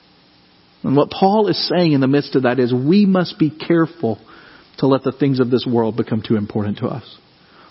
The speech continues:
Uh, Jesus says it in Matthew six, "Don't store up for yourself treasures on earth, store up treasures in heaven." Right after he's talked about fasting. Now he goes on, Paul does, in the next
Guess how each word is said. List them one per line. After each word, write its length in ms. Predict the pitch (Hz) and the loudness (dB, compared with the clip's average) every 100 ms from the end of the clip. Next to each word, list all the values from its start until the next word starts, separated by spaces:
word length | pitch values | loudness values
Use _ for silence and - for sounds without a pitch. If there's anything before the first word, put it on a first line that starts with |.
| _ - | _ -4
Uh, 60 | 120 | -2
Jesus 400 | 113 190 175 131 | 2 2 2 2
says 200 | 127 117 | 2 2
it 100 | 113 | 2
in 80 | 113 | 2
Matthew 320 | 113 113 123 | -2 -2 -4
six, 320 | - 175 - | 0 -2 0
"Don't 260 | 143 165 - | -2 -2 -4
store 220 | - 156 | 0 0
up 60 | 139 | 0
for 80 | |
yourself 260 | 127 - 127 | -2 -2 -2
treasures 320 | - 131 123 | 0 -2 0
on 160 | 113 110 | -4 -2
earth, 260 | 120 110 - - - | 0 -2 -6 -18 -16
store 240 | - 147 113 | 0 0 2
up 40 | |
treasures 360 | - 131 123 110 | 0 0 0 0
in 100 | 110 | -2
heaven." 460 | 135 120 113 110 - _ _ _ _ _ _ _ _ _ _ - | 0 -2 -2 -6 -10 _ _ _ _ _ _ _ _ _ _ -4
Right 380 | 131 131 147 156 | 0 2 2 0
after 240 | 139 131 | -4 -6
he's 80 | 113 | -4
talked 240 | 127 113 | -2 -2
about 200 | 120 104 | -4 -4
fasting. 500 | - 113 - - 123 - _ _ _ _ _ _ _ _ - - - | -4 -6 -8 -10 -12 -12 _ _ _ _ _ _ _ _ -20 -6 0
Now 80 | |
he 60 | 131 | 2
goes 240 | 147 143 | 2 2
on, 180 | 143 135 | 0 -2
Paul 220 | 117 135 | -2 -2
does, 220 | 123 123 120 | 0 0 0
in 80 | |
the 60 | 120 | 2
next 400 | 127 131 - - | 2 0 -4 -16